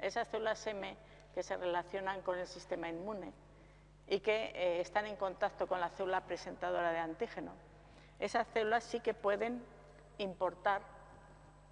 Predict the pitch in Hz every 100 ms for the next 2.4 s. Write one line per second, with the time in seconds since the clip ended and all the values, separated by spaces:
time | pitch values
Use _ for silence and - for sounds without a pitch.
0 | - - - 180 170 196 - 226 247 -
1 | 196 - - - - - - 190 202 208
2 | 196 - - -